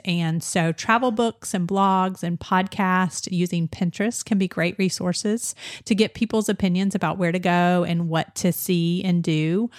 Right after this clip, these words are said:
I will often use a Rick Steves book or a guide. Lots of people like to use Lonely Planet guides for must, and then maybe see recommendations and then some itinerary ideas. So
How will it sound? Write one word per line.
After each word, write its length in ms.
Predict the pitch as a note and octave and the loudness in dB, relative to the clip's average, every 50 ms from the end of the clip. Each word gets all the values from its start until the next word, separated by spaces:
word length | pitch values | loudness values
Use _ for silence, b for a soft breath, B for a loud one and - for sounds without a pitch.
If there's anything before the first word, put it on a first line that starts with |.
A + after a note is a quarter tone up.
| B B B B _ _ _ _ _ | B B B B _ _ _ _ _
I 260 | - E3+ E3+ F3+ F#3 F3+ | 0 2 4 4 2 2
will 400 | F3 F3+ F3 E3+ E3+ E3 E3 - | 2 2 2 4 2 2 2 2
often 320 | E3+ E3+ - - - E3+ | 0 0 0 0 0 2
use 240 | D#3+ D#3+ E3 E3 D#3 | 2 4 2 2 2
a 60 | E3+ | 2
Rick 220 | D#3+ E3 D#3 - - | 0 0 -2 -4 -4
Steves 500 | - - - G#3+ A3 G#3+ G3+ G#3+ - - | -6 -2 2 4 4 4 2 0 -6 -2
book 400 | - G#3+ G#3 G3+ G3+ - - - | 0 2 2 2 0 -2 -4 -6
or 200 | - G3 F#3+ F#3+ | -4 -2 0 0
a 60 | F#3+ | -2
guide. 540 | F#3 - F#3+ F#3 F#3 F#3 F#3 F#3 F3+ F3+ - | 0 0 2 2 4 2 2 2 0 0 -2
Lots 160 | F3 - - | -4 -8 -6
of 60 | - - | -4 -4
people 200 | G3 - - E3+ | -2 0 0 0
like 200 | E3+ E3 - - | 0 0 -2 -2
to 100 | - F3+ | -2 0
use 220 | E3+ E3 E3 - | 2 2 2 2
Lonely 340 | F3 E3 E3 D#3+ D#3+ D#3+ D#3+ | 2 2 2 2 2 0 -2
Planet 380 | D#3 - F#3+ F3 E3+ F3+ - | -2 -2 0 0 0 0 0
guides 560 | - F#3+ F3+ F3+ F3 E3+ F3 F3 F3 - - - B B B B B B B B | 0 0 2 2 2 0 0 -2 -4 -6 -10 -14 B B B B B B B B
for 240 | - C#4+ C4 B3 | 2 4 4 6
must, 600 | A3+ A3 G#3+ G#3+ G#3+ A3 B3 D4 D#4+ - - - | 6 6 6 6 6 6 4 4 2 -2 -6 -4
and 160 | - A#3+ A#3 A3+ | 0 2 2 4
then 180 | A#3 A3 G#3+ | 4 6 6
maybe 280 | G3+ G3 F#3+ F#3+ G#3+ A3 | 6 6 4 4 4 2
see 240 | G#3 - - A#3+ A3 | 2 2 2 2 2
recommendations 960 | G#3 F#3+ F#3 - - G#3 G#3 G3 F#3 E3 E3+ - - - G3 F#3+ G3 G3 - | 2 0 0 2 2 2 2 4 2 2 0 0 0 0 0 0 0 -2 -2
and 220 | - G#3 G3 F#3+ | 0 2 2 4
then 180 | G3 F#3+ F#3 F#3 | 4 4 2 0
some 460 | - - - F#3+ F3 F3 F3 E3+ E3+ | 0 0 0 2 2 2 2 0 0
itinerary 720 | - F3 E3+ D#3+ - - E3+ E3 D#3+ D3 C#3+ C#3+ C#3+ D3+ | 0 0 -2 -2 0 -2 0 0 0 -2 -2 -4 -4 -4
ideas. 640 | E3 D#3+ D#3 E3 - F3+ F3 F3+ F#3 - - - - - | -4 -4 -4 -4 -6 -8 -8 -6 -8 -6 -6 -8 -6 -6
So 720 | - - - G3 F3+ F3 E3+ E3+ E3+ E3+ E3+ E3+ E3+ E3+ | -6 0 2 4 4 4 4 4 4 4 2 2 0 -2